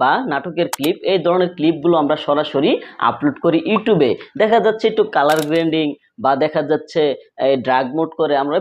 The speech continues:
ভিডিওগুলো আপলোড করি। এই ধরনের ভিডিও দিয়ে কখনো আপনি মনিটাইজেশন পাবেন না। যদিও পান, সেই মনিটাইজেশন YouTube রিউজ কনটেন্ট হিসাবে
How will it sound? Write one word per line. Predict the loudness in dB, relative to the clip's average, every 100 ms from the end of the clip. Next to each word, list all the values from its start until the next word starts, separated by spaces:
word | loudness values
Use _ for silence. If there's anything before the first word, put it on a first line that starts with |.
| -2
ভিডিওগুলো | 0 0 0 0 0
আপলোড | 0 -2 -2 -2
করি। | -4 0 0
এই | 2
ধরনের | 2 2 2
ভিডিও | 2 2 2
দিয়ে | 2 0 0
কখনো | 0 -2
আপনি | 0 2 4
মনিটাইজেশন | 4 2 0 -2 0 2
পাবেন | 2 0 -2
না। | -2 -2
যদিও | 0 2 2
পান, | 0 -2 0
সেই | 0 2
মনিটাইজেশন | 0 0 0 0 0 -2 -2
YouTube | -4 0 0 2 0
রিউজ | 2 0 0 -6 -20 -4 0
কনটেন্ট | 2 2 0 0 -2 -10 -20 _
হিসাবে | 0 2 4